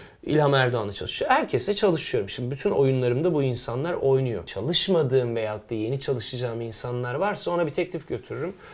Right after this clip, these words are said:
Kabul ederse eder, çalışırız. Etmezse de çalışmayız. Bu, bu, çünkü bu bir profesyonel iş yani baktığın zaman. Hani Levent Üzümcü ile çektiğimiz Da Vinci işte, Ben Kimim. E, o da güzel bir iş. Yakında bir yerde izleyecek insanlar.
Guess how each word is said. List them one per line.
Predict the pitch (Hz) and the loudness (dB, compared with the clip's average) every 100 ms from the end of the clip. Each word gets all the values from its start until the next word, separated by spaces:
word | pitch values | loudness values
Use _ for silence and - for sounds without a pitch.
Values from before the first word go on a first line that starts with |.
| - - | -20 0
Kabul | 196 165 143 | 4 6 6
ederse | 117 110 - - | 4 2 -2 -2
eder, | 165 196 - | -2 -6 -10
çalışırız. | - 156 123 - 180 - - | -2 0 0 -4 -6 -8 -8
Etmezse | 143 139 - 101 - 127 | -8 -8 -10 -10 -6 -6
de | 185 190 | -6 -6
çalışmayız. | - 175 135 - 160 170 165 | -2 0 -2 -4 -6 -6 -6
Bu, | - - | -8 -8
bu, | - - 101 | -12 -10 -4
çünkü | - 202 165 | 0 2 4
bu | 175 | 4
bir | 180 - | 4 2
profesyonel | 156 139 131 147 135 - | -4 -4 -6 -4 -6 -4
iş | 127 120 - - - | -4 -4 -4 -8 -10
yani | - - - | -16 -14 -12
baktığın | 85 - - - | -12 -14 -16 -16
zaman. | - 85 | -14 -12
Hani | 92 98 - 127 | -10 -10 -8 0
Levent | 151 160 147 143 | 2 2 -2 -2
Üzümcü | 123 127 123 | -2 -2 -2
ile | 113 | -2
çektiğimiz | 101 117 - 120 147 131 | -2 -6 -6 -8 -6 -4
Da | 135 | -2
Vinci | 123 113 98 | -2 -4 -6
işte, | 82 - 85 | -10 -10 -10
Ben | 110 113 | -8 -8
Kimim. | 98 110 87 71 - - - - - - - | -6 -6 -6 -8 -16 -20 -20 -20 -20 -16 -6
E, | 73 | -2
o | 131 | 2
da | 131 | 2
güzel | 120 113 131 123 | 2 2 4 4
bir | 104 | 2
iş. | 87 | -4
Yakında | 104 - 113 110 | -4 -6 -4 -4
bir | 113 | -2
yerde | 110 110 110 | -2 -2 -4
izleyecek | 107 104 110 117 - | -6 -6 -6 -8 -8
insanlar. | 98 92 80 85 147 | -8 -6 -8 -10 -10